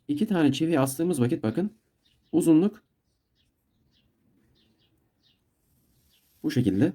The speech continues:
Bakın burada tek çiviye astığımız vakit yine aynı şekilde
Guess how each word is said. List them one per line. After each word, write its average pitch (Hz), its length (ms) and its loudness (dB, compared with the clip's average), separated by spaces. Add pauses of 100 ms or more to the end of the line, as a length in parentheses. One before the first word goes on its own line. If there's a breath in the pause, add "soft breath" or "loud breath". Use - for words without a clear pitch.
Bakın 160 240 -8 (920)
burada 190 220 4
tek 190 200 -2
çiviye 165 240 0
astığımız 151 340 0
vakit 151 200 0
yine 175 160 0
aynı 170 120 0
şekilde 104 420 -2